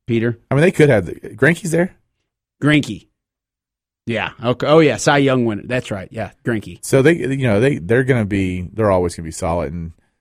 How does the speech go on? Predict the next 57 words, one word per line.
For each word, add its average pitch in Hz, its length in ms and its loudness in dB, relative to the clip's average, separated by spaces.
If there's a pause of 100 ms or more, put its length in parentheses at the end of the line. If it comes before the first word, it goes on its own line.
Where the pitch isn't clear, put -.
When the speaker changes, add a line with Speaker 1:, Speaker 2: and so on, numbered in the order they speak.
(240)
Speaker 2:
uh, 71 240 -12 (180)
but, 101 140 -4
you 113 120 -4
know, 135 200 -6 (580)
they, 113 200 0
it, 101 600 -8
it, 127 120 -10 (600)
I, 160 120 2
I 156 200 2
like 147 320 4 (200)
the 117 180 0
Reds' 123 240 2
chances. - 460 -8
I, 101 80 -6
you 107 220 -4
know, 104 140 0
if, 95 140 -4
if 104 180 -4
they 120 140 2
got 127 160 2
healthy, 135 340 0
and 120 80 -2
maybe 165 200 6
they 160 100 4
do 135 160 2
get 151 180 2
Votto 90 300 0
back 90 240 0
if 95 100 -6
they 95 140 -2
were 90 240 -8
to 85 140 -12
make 90 160 -8
it 87 80 -14
to 92 60 -14
the 85 80 -14
playoffs. 78 440 -8 (440)
I'm 131 200 2
under 113 180 0
the 101 60 -2
impression 98 460 -2
that 90 240 -4
Votto 104 500 0
and 90 80 -6
Tiger 98 260 -2
Woods 95 240 0
both 92 200 -6
need 87 80 -8
to 78 80 -12
hang 92 100 -8
it 90 80 -6
up 92 120 -8
this - 200 -14
year 85 80 -10
and 80 100 -12
get 76 100 -16
healthy. 85 320 -12